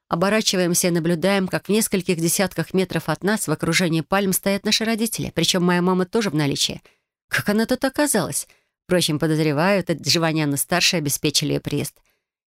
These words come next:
И хотела бы на них разозлиться, но какая тут может быть злость?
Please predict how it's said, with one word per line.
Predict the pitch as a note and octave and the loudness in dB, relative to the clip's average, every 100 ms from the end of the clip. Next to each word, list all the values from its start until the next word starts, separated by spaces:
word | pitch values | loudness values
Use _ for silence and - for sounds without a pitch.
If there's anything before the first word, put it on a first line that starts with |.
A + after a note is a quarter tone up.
| G3+ | -2
И | |
хотела | G3+ G#3+ C4+ C4 | 0 0 2 2
бы | F#3+ F3+ | 2 2
на | F3 | 2
них | E3+ D#3 - - | 2 -2 -6 -2
разозлиться, | F3 F3 E3+ F#3+ G3+ - - _ _ | 0 0 0 0 -2 -6 -8 _ _
но | A3 | -2
какая | C4 C4 D4+ | 0 0 0
тут | C#4 F3+ | 0 0
может | D#3+ D#3+ | 0 0
быть | D#3 D3+ | 0 0
злость? | D#3+ E3 - - | 0 0 -4 -8